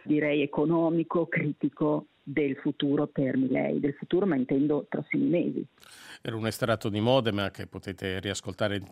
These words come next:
Speaker 2: integralmente in replica alle diciotto e trenta su Rete due, sul nostro sito R S I punto C H barra modem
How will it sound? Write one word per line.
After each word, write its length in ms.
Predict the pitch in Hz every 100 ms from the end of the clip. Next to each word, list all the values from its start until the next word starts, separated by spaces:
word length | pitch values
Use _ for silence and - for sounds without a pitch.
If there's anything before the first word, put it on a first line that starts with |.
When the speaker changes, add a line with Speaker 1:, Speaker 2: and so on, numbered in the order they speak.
| -
Speaker 2:
integralmente 960 | 123 104 110 98 101 98 123 120 104
in 80 | 92
replica 500 | 104 135 135 92 98
alle 140 | 90
diciotto 380 | 90 92 104 104
e 60 | 95
trenta 340 | 101 98 92
su 220 | - 98
Rete 300 | 95 95 107
due, 340 | 113 139 160 113
sul 300 | - 95 -
nostro 340 | 98 - -
sito 320 | - 131 -
R 200 | 95 95
S 140 | 90 -
I 100 | 98
punto 260 | - 92
C 160 | 98 -
H 320 | 101 101 95
barra 340 | 90 101 98 98
modem 460 | 123 120 117 127